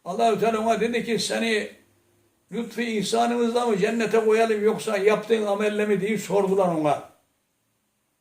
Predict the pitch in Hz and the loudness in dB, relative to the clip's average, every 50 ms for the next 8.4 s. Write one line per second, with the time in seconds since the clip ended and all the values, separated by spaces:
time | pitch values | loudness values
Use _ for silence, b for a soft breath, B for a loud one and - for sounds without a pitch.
0 | _ _ _ _ _ _ _ _ _ _ _ _ _ _ _ _ _ _ _ _ | _ _ _ _ _ _ _ _ _ _ _ _ _ _ _ _ _ _ _ _
1 | _ - - 185 190 226 220 220 233 240 240 233 - 226 220 214 220 233 240 233 | _ -14 -8 -2 0 2 4 4 4 2 2 -2 0 2 4 6 6 6 6 4
2 | 226 226 240 226 208 196 - - - - _ - 302 262 208 214 226 233 233 220 | 2 4 6 6 6 6 4 -2 -10 -18 _ -16 -6 -2 0 0 2 2 2 2
3 | 220 233 233 233 233 233 240 247 220 196 208 208 202 208 208 196 - 202 196 196 | 2 4 4 4 4 4 4 4 4 4 4 2 2 0 -2 0 0 -2 -2 0
4 | 190 190 185 180 180 202 226 233 233 - - - - _ _ _ _ _ _ _ | -2 -2 -2 -2 -2 -2 -2 -2 -4 -6 -12 -18 -20 _ _ _ _ _ _ _
5 | _ _ _ _ _ - 175 208 240 233 - - 285 247 226 - 233 226 208 214 | _ _ _ _ _ -6 -2 0 0 0 -2 -4 -6 -8 -6 -4 -2 -2 0 0
6 | 214 208 208 240 226 220 220 208 202 214 226 214 - 170 190 208 208 208 202 190 | -2 -2 -2 -4 -4 -2 -2 -2 -2 -2 -4 -4 -4 -2 -2 0 0 0 0 0
7 | 180 202 208 226 214 202 190 - 208 202 196 208 202 190 - 196 208 185 160 170 | -2 -2 -4 -4 -6 -6 -6 -4 -4 -4 -2 -2 -4 -4 -4 -6 -6 -4 -4 -2
8 | 160 147 139 160 185 220 226 220 | -4 -2 -2 -2 -2 -2 -2 -2